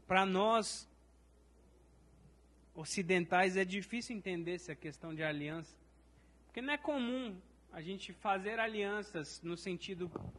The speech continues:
mesmo da palavra. A gente fala, "Ah, fulano se aliançou com ciclano", mas não tem essa coisa profunda que é a aliança que era na época que foi escrito isso daqui. Mas num resumo rápido,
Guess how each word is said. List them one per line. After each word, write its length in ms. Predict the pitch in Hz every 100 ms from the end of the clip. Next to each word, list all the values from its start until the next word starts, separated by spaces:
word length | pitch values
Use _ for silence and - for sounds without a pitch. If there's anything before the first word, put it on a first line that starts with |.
| - 175
mesmo 380 | 175 196 180
da 120 | 165 156
palavra. 500 | 160 143 131 123 -
A 440 | - - - - -
gente 100 | -
fala, 240 | 311 294
"Ah, 40 |
fulano 280 | 262 254 269
se 100 | -
aliançou 380 | 269 240 226 240
com 60 | -
ciclano", 360 | 220 226 247
mas 120 | 269
não 120 | 285 262
tem 220 | 294 311
essa 260 | 269 277
coisa 460 | 233 226 202 185 175
profunda 720 | 160 - 202 185 208 220 196
que 180 | - 190
é 300 | 180 151 - - - - - - - - - -
a 160 | 151 175
aliança 640 | 190 190 208 208 - 135 - - - - _ _ _ _ -
que 320 | 175 170 160
era 240 | 165 175 175
na 160 | 170
época 320 | 170 175 165
que 420 | 151 165 147 135 - - -
foi 160 | 170
escrito 380 | 160 - 170 151
isso 180 | 143 -
daqui. 360 | 143 - 131 127 - - - - - -
Mas 200 | 180 196
num 160 | 208 294
resumo 600 | 285 262 202 262 240 185 -
rápido, 640 | 151 196 294 - 190 139